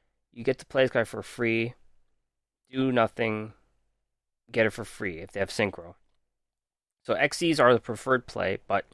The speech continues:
Synchro still see play, like the Cyber Slash Harpy, so this is, like, a free Mech Lord Emperor Wiseau. You don't even have to lose life points, they just have to have a Synchro monster. So this lets you run the smaller Wiseau package.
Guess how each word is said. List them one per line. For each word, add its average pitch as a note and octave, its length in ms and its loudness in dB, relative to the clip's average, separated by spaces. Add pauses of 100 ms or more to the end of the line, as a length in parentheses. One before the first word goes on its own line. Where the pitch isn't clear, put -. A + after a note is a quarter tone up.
(580)
Synchro C3+ 360 2
still A#2+ 320 2
see A2+ 180 -4
play, C3 360 6
like G2+ 180 0
the G2+ 80 -8
Cyber F#2+ 320 -4
Slash - 260 -8
Harpy, D#3 360 4
so A2+ 220 -4
this G#2 200 -2
is, G#2 140 -6
like, F2+ 120 -8
a A#2 60 -16
free D3+ 680 -2 (420)
Mech A2+ 200 4
Lord A2+ 140 6
Emperor G#2+ 300 4
Wiseau. F2+ 380 -2 (840)
You B2 80 2
don't D3 80 10
even D#3+ 100 10
have D3+ 120 4
to C3+ 80 2
lose A#2 240 6
life A2 220 10
points, F#2+ 220 -8
they G#2 100 0
just - 120 -2
have A2 200 6
to - 80 -10
have F#2+ 220 -2
a G2 40 -10
Synchro - 340 -14
monster. G2 420 -20 (960)
So B2+ 120 8
this E3 200 6
lets F3+ 240 6
you D3+ 320 4
run B2 420 12
the A2+ 100 2
smaller A2 760 6 (180)
Wiseau G2+ 360 6
package. G#2 600 4